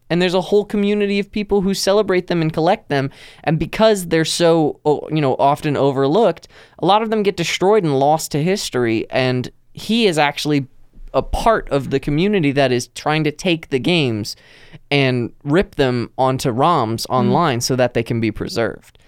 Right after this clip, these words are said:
Speaker 1: from the hard copies.
Speaker 2: That's
Speaker 1: So
Speaker 2: awesome.
Speaker 1: he's, it's really awesome. And, and I'm super, super happy to have Super Bootleg Podcast, uh, seven on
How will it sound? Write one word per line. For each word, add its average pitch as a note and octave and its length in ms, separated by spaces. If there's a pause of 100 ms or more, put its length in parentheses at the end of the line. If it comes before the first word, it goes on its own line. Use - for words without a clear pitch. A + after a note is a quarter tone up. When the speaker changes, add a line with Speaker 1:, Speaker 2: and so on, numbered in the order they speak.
(160)
Speaker 1:
from B2+ 240
the A2+ 120
hard A2 280
copies. - 640
Speaker 2:
That's A3 140
Speaker 1:
So - 80
Speaker 2:
awesome. D3 200
Speaker 1:
he's, C#3 380 (880)
it's D#3+ 160
really G#3 280
awesome. A#2 440
And, C#3 320
and C#3 120
I'm C#3+ 120
super, G#3+ 360
super F3+ 380
happy C3 300
to C3 80
have B2+ 200
Super C#3 220
Bootleg A#2+ 400
Podcast, A2 600 (800)
uh, A#2+ 200
seven G#2+ 500 (560)
on A#2+ 460